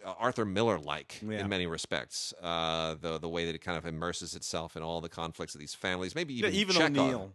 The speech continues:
Speaker 2: Even
Speaker 1: O'Neill,
Speaker 2: O'Neill. Yeah.
Speaker 1: O'Neill,
Speaker 2: Yeah.
Speaker 1: Chekhov,
Speaker 2: Yeah.
Speaker 1: you know, all those guys. Yeah, for sure. Uh, really, really good. Great cast. Um, most of them actors that you probably wouldn't be familiar with.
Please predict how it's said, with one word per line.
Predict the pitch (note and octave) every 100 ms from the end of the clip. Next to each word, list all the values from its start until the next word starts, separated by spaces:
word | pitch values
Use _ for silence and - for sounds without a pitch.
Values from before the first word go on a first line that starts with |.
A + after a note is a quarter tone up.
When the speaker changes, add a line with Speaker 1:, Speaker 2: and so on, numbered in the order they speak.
| -
Speaker 2:
Even | D3 E3
Speaker 1:
O'Neill, | D3 D#3+ D#3+
Speaker 2:
O'Neill. | G2 D#2
Yeah. | A#2 A2
Speaker 1:
O'Neill, | C#3 C3+ C#3 A#2 G2+
Speaker 2:
Yeah. | A2+
Speaker 1:
Chekhov, | D#3 C3+ A#2 G2+ F2+ F2+
Speaker 2:
Yeah. | G#2
Speaker 1:
you | B2
know, | A2
all | F#2 A#2+
those | G#2 F#2+
guys. | - E2 D2+ - - - -
Yeah, | A2 F#2+
for | A2+
sure. | G#2 G#2+ F#2+ D#2+ - - -
Uh, | A2 A2 A2 A2 G#2+
really, | G#2 B2+ C#3
really | G#2+ G2+
good. | F2+ G2 E2
Great | F2 G#2 -
cast. | G#2 G2+ G2 G2+ - - E2+
Um, | F2 E2 E2 E2+ E2+
most | F#2+ A2 A#2+
of | G2+
them | F#2+
actors | F#2 F2 F#2+
that | E2+
you | E2
probably | F2+ F2
wouldn't | E2+ E2+
be | E2
familiar | F2 F2+ F2+
with. | F2